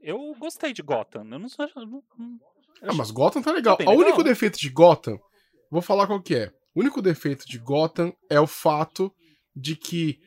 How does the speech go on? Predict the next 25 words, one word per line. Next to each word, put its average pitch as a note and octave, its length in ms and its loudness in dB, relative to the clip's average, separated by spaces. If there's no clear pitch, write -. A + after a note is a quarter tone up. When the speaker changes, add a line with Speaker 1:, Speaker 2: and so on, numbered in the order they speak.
Speaker 2:
na C3 160 0
minha E3+ 240 0
opinião, F3 640 -2
você A#3+ 140 0
não D#4+ 100 0
tem E4 220 2
o E4+ 200 -2
Batman. F#4 440 2
Você D#4 180 -2
podia F4 380 2
ter C#4+ 140 0
o G#3 80 2
Batman. C3 540 0
E F3 60 -6
você A#3 240 -2
podia C#4+ 420 0
ter F3 360 2
os D3+ 140 -2
vilões F3 580 2
com C#4+ 120 -2
os E4 100 2
poderes D4 560 4
que - 100 2
eles F#4+ 180 -2
têm. E4+ 380 2